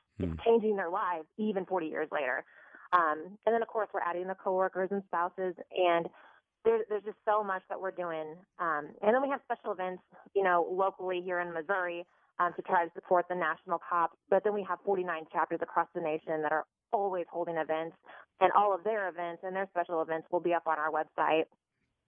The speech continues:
Speaker 2: um, fairly shortly. Right now we're focusing on National Police Week, but, um,
Speaker 1: And
Speaker 2: we're,
Speaker 1: so,
Speaker 2: uh,
Speaker 1: and,
Speaker 2: like I said,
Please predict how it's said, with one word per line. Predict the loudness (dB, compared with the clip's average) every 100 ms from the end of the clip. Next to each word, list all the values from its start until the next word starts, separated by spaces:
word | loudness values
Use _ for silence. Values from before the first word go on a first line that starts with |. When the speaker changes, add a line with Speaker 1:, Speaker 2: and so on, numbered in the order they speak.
| -2
Speaker 2:
um, | 0 0 0
fairly | 2 2 -2
shortly. | -4 -2 -2
Right | -2 -4
now | -6 -6
we're | -6
focusing | -4 -4 -4 0 0
on | 0
National | -4 -6 -6
Police | 0 0 0
Week, | -2 -2
but, | -4 -4 _ _ _ -2
um, | 0 0 -4 -4 4
Speaker 1:
And |
Speaker 2:
we're, | 8
Speaker 1:
so, | 8
Speaker 2:
uh, | 4 -2
Speaker 1:
and, | 0 0
Speaker 2:
like | 0 0
I |
said, | -2 -10